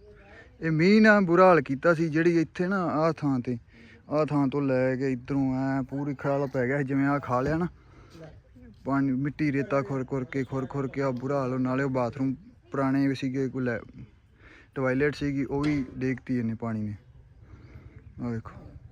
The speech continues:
ਕੱਲ੍ਹ ਲੱਗੇ ਰਹੇ ਆ ਸਾਰੀ ਦਿਹਾੜੀ, ਅੱਜ ਫੇਰ ਸਾਰੀ ਦਿਹਾੜੀ ਲੰਘ ਚੱਲੀ ਆ।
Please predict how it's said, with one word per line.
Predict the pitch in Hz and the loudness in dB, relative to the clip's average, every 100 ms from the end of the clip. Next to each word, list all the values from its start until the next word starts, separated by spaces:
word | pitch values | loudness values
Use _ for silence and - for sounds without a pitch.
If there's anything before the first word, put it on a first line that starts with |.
| - - - - - - 170 180 165 160 160 151 - - - - - - - - | -20 -20 -20 -20 -20 -16 -14 -14 -16 -18 -18 -20 -20 -20 -20 -20 -20 -20 -20 -6
ਕੱਲ੍ਹ | 135 156 180 185 | 0 2 2 2
ਲੱਗੇ | 170 151 165 | 2 2 2
ਰਹੇ | 170 170 | 4 2
ਆ | |
ਸਾਰੀ | 156 156 165 | 2 2 4
ਦਿਹਾੜੀ, | 170 160 160 - - 135 | 4 4 0 -2 -6 -4
ਅੱਜ | 131 151 | -2 -2
ਫੇਰ | - 139 139 | 0 0 0
ਸਾਰੀ | 147 147 | 0 2
ਦਿਹਾੜੀ | 151 139 | 2 0
ਲੰਘ | 120 123 139 | 0 0 0
ਚੱਲੀ | 131 127 127 | 0 -2 -2
ਆ। | 120 | -2